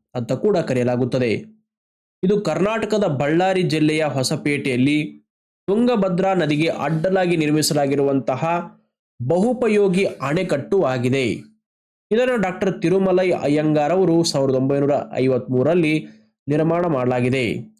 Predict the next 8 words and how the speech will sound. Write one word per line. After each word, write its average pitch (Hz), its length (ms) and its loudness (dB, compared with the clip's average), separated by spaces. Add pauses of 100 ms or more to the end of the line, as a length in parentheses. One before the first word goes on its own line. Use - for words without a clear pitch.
(320)
ಬಹುಪಯೋಗಿ 196 720 2
ಅಣೆಕಟ್ಟು 156 480 -2
ಅಂದ್ರೆ 156 180 2
ಏನು? 170 400 0 (340)
ಈ 170 140 4
ಒಂದು 185 260 2
ಅಣೆಕಟ್ಟು 147 500 -2
ಮೂಲಕ 143 400 0